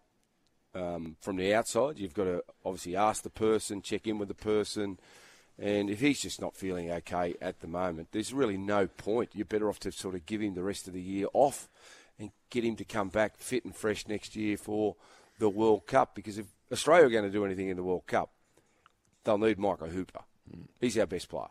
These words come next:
Speaker 2: Yeah, he's a gun. Uh, actually saw him from a distance down in Manly the other day. Looked really relaxed, so, uh,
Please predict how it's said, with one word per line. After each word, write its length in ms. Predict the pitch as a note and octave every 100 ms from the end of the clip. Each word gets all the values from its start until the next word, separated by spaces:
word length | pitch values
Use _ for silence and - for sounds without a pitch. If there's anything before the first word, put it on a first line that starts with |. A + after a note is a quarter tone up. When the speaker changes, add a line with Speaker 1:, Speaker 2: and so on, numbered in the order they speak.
| _
Speaker 2:
Yeah, 120 | - - _ _ _ _ _ _ _
he's 180 | F2 D#2+
a 60 | E2
gun. 260 | E2 D2+ - _ - _ _ _ _ _ _ _
Uh, 300 | F2 E2 D2+ -
actually 260 | - -
saw 200 | - A2+
him 80 | G2
from 140 | D#2+ D#2+
a 40 |
distance 380 | D#2 - F2+ E2
down 160 | F#2+ F#2
in 80 |
Manly 340 | G2+ B2 C3+ G2
the 120 | F#2
other 140 | G2+
day. 140 | A#2+ D3
Looked 180 | D3 -
really 200 | A2 G#2
relaxed, 420 | G2 G#2+ D3+ -
so, 260 | - G2+ G2+ - _ _ _ _ _ -
uh, 260 | - D#2